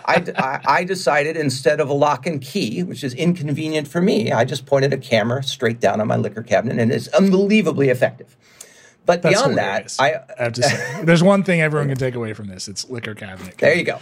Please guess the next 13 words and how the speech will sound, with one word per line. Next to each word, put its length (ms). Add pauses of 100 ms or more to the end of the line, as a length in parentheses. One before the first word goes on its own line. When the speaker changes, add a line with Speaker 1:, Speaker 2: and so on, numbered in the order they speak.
Speaker 1:
That's 240
if, 200
yeah, 420
my 220
salient 800
parent 360
advice. 440
Uh, 100
there, 240
there, 160
there 300
it 60
is. 200